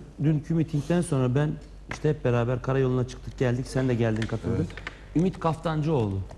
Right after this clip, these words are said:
Speaker 2: Evet.
Speaker 1: eski T R T prodüktörü, öykü yazarı, bir köy çocuğu, Anadolu insanı Ümit Kaftancıoğlu'nun katledilişinin ölüm yıl dönümünün
Speaker 2: Evet.
Speaker 1: ödül törenleri vardı. Kendi adına bir ödül veriliyor.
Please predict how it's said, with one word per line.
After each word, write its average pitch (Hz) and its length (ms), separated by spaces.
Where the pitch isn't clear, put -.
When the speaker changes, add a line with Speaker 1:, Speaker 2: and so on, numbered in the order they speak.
Speaker 2:
Evet. 87 140
Speaker 1:
eski 156 260
T 151 120
R 143 100
T 160 100
prodüktörü, 117 640
öykü 143 280
yazarı, 107 380
bir 143 160
köy 151 240
çocuğu, 107 380
Anadolu 127 360
insanı 113 500
Ümit 127 200
Kaftancıoğlu'nun 123 840
katledilişinin 127 760
ölüm 135 240
yıl 110 180
dönümünün 107 300
Speaker 2:
Evet. 82 160
Speaker 1:
ödül 131 240
törenleri 98 420
vardı. 90 280
Kendi 117 220
adına 120 280
bir 113 120
ödül 110 260
veriliyor. 95 380